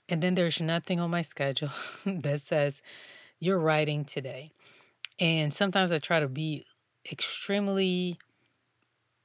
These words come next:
understanding of myself, meaning like, "Yeah, you had a busy week." It's just like, if it was that busy, why was I on social media for forty-five minutes? I could have been writing.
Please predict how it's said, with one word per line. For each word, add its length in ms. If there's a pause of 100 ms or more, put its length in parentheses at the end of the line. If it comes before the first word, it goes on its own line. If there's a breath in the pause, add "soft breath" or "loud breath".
(160)
understanding 760
of 180
myself, 560
meaning 400
like, 280
"Yeah, 220
you 160
had 140
a 60
busy 340
week." 300
It's 100
just 200
like, 280
if 180
it 60
was 280
that 260
busy, 340
why 280
was 180
I 120
on 120
social 320
media 340
for 160
forty-five 480
minutes? 460 (680 soft breath)
I 60
could 200
have 140
been 140
writing. 380